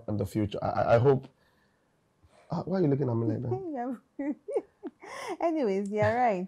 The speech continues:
Speaker 2: You know, we have been, been aware. Um, I think it's also, it's, it's, it's also important that we start talking about it even before, um, the wedding, pre-counseling, you know, when they come for counseling, because it's
Speaker 1: Hmm.
Speaker 2: a, it's a major issue. I remember, you know, when we were, I think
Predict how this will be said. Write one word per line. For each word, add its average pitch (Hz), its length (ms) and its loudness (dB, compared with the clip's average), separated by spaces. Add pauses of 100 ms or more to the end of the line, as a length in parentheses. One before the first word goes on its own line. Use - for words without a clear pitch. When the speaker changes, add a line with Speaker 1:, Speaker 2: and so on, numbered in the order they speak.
Speaker 2:
You 196 80 -8
know, 175 140 -6
we 185 160 0
have 190 200 0
been, 185 240 -6
been 240 220 -4
aware. 185 840 -2
Um, 170 460 -2 (380)
I - 80 2
think 339 260 -2
it's 214 140 -2
also, 226 320 0
it's, 196 180 -2 (220)
it's, 214 160 -4 (180)
it's 208 180 -6
also 233 640 0
important 185 500 -4
that 160 80 -2
we 175 60 -6
start 202 220 -4
talking 196 180 -8
about 165 360 -2
it 160 140 -4
even 226 240 -4
before, 170 600 0 (440)
um, 156 320 -4
the 165 80 -4
wedding, 160 480 -2 (140)
pre-counseling, 175 800 -6
you 156 80 -8
know, 165 100 -8
when 196 300 -8
they 185 80 -10
come 180 180 -6
for 165 140 -4
counseling, 165 480 -4
because 180 300 -4
it's 180 140 -4
Speaker 1:
Hmm. 127 100 2
Speaker 2:
a, 180 220 2
it's 190 100 -4
a 214 60 0
major 220 480 -2
issue. 165 420 -6 (380)
I 220 100 4
remember, 277 680 4
you 262 80 -10
know, 247 140 0
when 294 220 -4
we - 40 -4
were, 208 460 -4
I 233 80 -4
think 339 200 -6